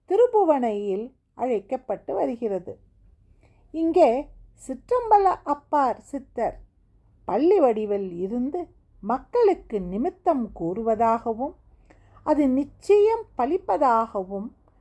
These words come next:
நம்பப்படுவதால், இச்சித்தரின் சமாதிக்கு மக்கள் கூட்டம்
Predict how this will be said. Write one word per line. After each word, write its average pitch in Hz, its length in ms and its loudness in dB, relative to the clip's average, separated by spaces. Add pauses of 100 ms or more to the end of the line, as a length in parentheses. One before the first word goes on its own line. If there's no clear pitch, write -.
(220)
நம்பப்படுவதால், 214 1040 0 (340)
இச்சித்தரின் 269 840 -2
சமாதிக்கு 226 880 -6
மக்கள் 190 520 -6
கூட்டம் 214 580 -4